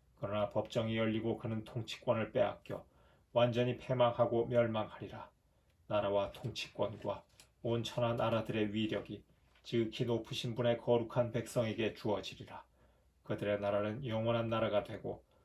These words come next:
모든 통치자가 그들을 섬기고 복종하리라. 주님의 말씀입니다. 하느님 감사합니다.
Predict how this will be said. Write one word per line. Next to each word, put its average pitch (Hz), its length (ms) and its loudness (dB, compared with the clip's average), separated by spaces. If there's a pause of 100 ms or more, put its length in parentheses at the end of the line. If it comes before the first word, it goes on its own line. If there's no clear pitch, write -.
(180)
모든 120 380 2
통치자가 120 640 4
그들을 113 340 -2
섬기고 104 640 -6
복종하리라. - 800 -6 (2500)
주님의 113 460 0
말씀입니다. 107 920 -4 (800)
하느님 113 480 -2
감사합니다. 110 960 -4